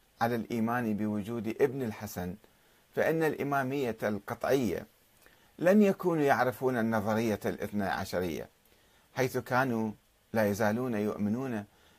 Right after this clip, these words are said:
باستمرار الإمامة في أعقابه إلى يوم القيامة. ويمكن ملاحظة ذلك لدى الشيخ الصدوق الذي توفي في أواخر القرن الرابع الهجري سنة ثلاثمية واحد وثمانين، وعندما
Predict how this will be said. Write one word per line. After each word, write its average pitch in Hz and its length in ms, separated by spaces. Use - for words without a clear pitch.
باستمرار 143 640
الإمامة 135 500
في 110 360
أعقابه 120 760
إلى 117 220
يوم 160 220
القيامة. 95 540
ويمكن 202 600
ملاحظة 156 600
ذلك 156 340
لدى 139 280
الشيخ 135 300
الصدوق 131 540
الذي 135 340
توفي 147 540
في 107 260
أواخر 143 480
القرن 117 300
الرابع 107 360
الهجري 87 440
سنة 123 200
ثلاثمية 117 520
واحد 113 260
وثمانين، 90 460
وعندما 170 640